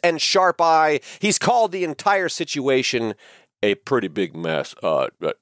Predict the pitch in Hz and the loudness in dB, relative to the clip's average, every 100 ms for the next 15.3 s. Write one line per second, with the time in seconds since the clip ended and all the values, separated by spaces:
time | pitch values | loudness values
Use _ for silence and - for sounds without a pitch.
0 | _ 73 76 - - 78 71 69 65 67 | _ -6 -6 -8 -10 -10 -8 -10 -10 -6
1 | 67 65 - - _ - - - - - | -6 -6 -10 -20 _ -20 -20 -4 -2 0
2 | - - - - - 196 180 185 - 107 | 0 0 -2 -4 -8 -4 0 0 -2 -6
3 | - 101 87 92 80 - 60 - 78 69 | -2 -2 -4 -8 -10 -10 -10 -8 -8 -6
4 | 69 69 69 65 - - - 233 190 143 | -8 -6 -4 -4 -6 -8 0 2 4 2
5 | 127 _ - - 294 320 - 226 190 - | -2 _ -20 -2 0 0 0 0 0 0
6 | 190 165 151 175 160 143 214 233 - 302 | 2 4 2 0 -2 0 0 0 0 0
7 | 339 - - - - 139 269 320 - _ | -2 -6 -8 -10 -8 -2 0 -2 -10 _
8 | _ _ - - 185 113 - - - 117 | _ _ -10 -2 -2 -2 -8 -12 -8 0
9 | 135 123 104 85 78 78 76 - 92 73 | 2 4 0 -2 -4 -4 -4 -6 -6 -6
10 | - - - 285 285 233 - 190 - - | -12 -8 -2 0 0 0 0 0 0 -6
11 | - 170 143 - 147 - 233 220 175 151 | 0 0 0 -8 -6 0 0 2 2 2
12 | 143 175 170 156 139 123 131 156 156 156 | 0 0 0 0 0 0 0 -2 -2 -4
13 | 131 120 - - - - - 143 147 151 | -4 -4 -10 -14 -20 -20 -4 0 2 0
14 | 110 170 196 156 147 135 107 - 143 208 | 2 2 2 -2 -8 -8 -6 -2 0 0
15 | 202 - | -4 -8